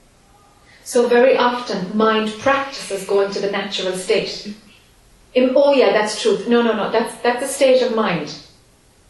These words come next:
And when truth is seen, it's like it, there's a shift. And it's like, "Ah, oh, so this is just totally natural. There's just no-, nothing happening, nothing going on at all. It's all just a creation of mind."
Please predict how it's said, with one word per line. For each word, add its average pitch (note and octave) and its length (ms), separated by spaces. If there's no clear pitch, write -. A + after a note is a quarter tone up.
And - 100
when G3+ 160
truth B3 300
is G#3 160
seen, C4+ 460
it's - 120
like G#3 180
it, A3 180
there's G3+ 140
a G3 40
shift. - 580
And G3 100
it's G3+ 100
like, G3+ 160
"Ah, A#3+ 340
oh, A#3 120
so A#3 160
this A#3+ 160
is A3 160
just G3 140
totally A#3+ 320
natural. F#3 440
There's G3 200
just - 480
no-, - 220
nothing F3 320
happening, F#3+ 400
nothing - 300
going F#3 200
on F3+ 100
at F3+ 120
all. B3 340
It's F3+ 120
all G3 140
just G#3 180
a A3 60
creation G#3+ 400
of B3 60
mind." C#4+ 300